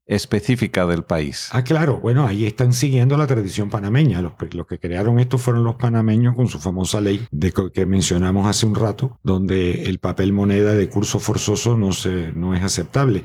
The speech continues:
Speaker 2: pero el metal sí. Entonces, el metal es metal. Y ahí s-, El Salvador y Ecuador siguieron la tradición panameña y sí acuñan monedas en sus respectivas denominaciones. En Ecuador sería el sucre y en, ah,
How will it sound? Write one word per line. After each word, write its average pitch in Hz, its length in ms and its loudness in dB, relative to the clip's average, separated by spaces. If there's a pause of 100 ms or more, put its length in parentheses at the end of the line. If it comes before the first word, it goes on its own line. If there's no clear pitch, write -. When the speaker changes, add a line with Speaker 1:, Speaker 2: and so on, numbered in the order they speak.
Speaker 2:
pero 110 200 0
el 101 60 2
metal 98 340 0
sí. - 320 0 (280)
Entonces, 92 680 -2
el 92 160 -6
metal 107 320 0
es 123 120 2
metal. 117 460 0 (220)
Y 92 140 -6
ahí 104 200 -2
s-, 107 300 -4
El 95 100 -4
Salvador 95 560 0
y 131 80 4
Ecuador 127 480 2 (100)
siguieron 104 540 0
la 110 140 2
tradición 101 560 -2
panameña 113 580 2
y 117 80 2
sí 107 240 0
acuñan 101 460 0
monedas 98 760 -2
en 101 320 0
sus - 260 -4
respectivas 98 960 -2
denominaciones. 98 840 2
En 90 140 0
Ecuador 95 360 -2
sería 101 380 -2
el 98 100 -4
sucre 139 480 -2 (400)
y 90 200 2
en, 90 280 -2
ah, 76 460 -4